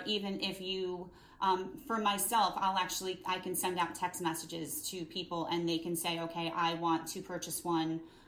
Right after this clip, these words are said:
My friend is fighting cancer. Can you make me one for my friend? And here's ten dollars." It's an easy,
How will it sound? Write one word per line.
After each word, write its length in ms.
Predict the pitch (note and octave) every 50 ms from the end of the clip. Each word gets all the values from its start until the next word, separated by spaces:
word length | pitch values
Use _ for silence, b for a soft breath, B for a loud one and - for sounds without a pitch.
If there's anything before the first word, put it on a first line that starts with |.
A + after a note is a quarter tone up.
| B
My 160 | B F#3 F3 E3+
friend 280 | - - E3+ E3+ E3+
is 140 | E3 E3 -
fighting 300 | - E3 D#3 D#3 D#3+ D#3+
cancer. 340 | - E3+ E3 D#3 - - D#3+
Can 220 | - - F3 E3+
you 100 | E3+ E3+
make 240 | E3 D#3+ D#3 D3+ -
me 100 | E3 D3+
one 220 | D3 D3 - -
for 100 | - -
my 200 | E3 D#3+ - -
friend? 360 | - - - - E3 D#3 D3+ -
And 240 | E3+ D#3+ - - -
here's 280 | - E3+ D#3+ D#3+ - -
ten 200 | - E3 - -
dollars." 380 | - - - - - - -
It's 160 | - E3+ - F3+
an 140 | E3+ D#3 - - - - - -
easy, 400 | G3+ G#3 G3+ G3 F#3 F3 F3+ F3